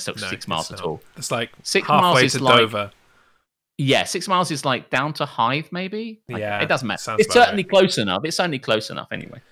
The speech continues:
Speaker 1: Yeah, it's close
Speaker 2: Um,
Speaker 1: enough to go and get your dick wet. Let's make that right and clear.
Speaker 2: Yeah, yeah, yeah, yeah.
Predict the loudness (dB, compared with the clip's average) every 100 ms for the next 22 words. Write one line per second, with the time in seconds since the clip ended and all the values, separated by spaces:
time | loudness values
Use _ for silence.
0 | _ -10 -8 -8 -10 -10 0 2 4 2
1 | 0 2 0 2 -2 -4 -2 -4 -4 -10
2 | -6 -8 -6 -8 -8 -6 -8 -8 -10 -12
3 | -14 -16 -16 -14 -10 -10 -12 _ _ -10
4 | -4 -4 -6 -8 -2 0 0 -2 -4 -8